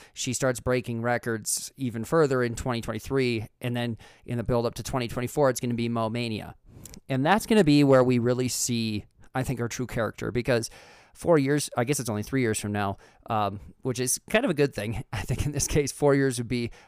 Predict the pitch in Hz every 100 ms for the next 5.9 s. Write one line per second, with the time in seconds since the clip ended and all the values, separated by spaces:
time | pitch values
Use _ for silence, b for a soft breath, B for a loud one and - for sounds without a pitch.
0 | B 147 156 143 143 131 131 123 117 104
1 | - - 156 156 - - 135 131 123 120
2 | 127 117 120 113 _ 113 117 98 - _
3 | _ - - - 117 98 101 - 104 98
4 | - 92 - B B B B B B -
5 | - 143 127 123 131 151 160 160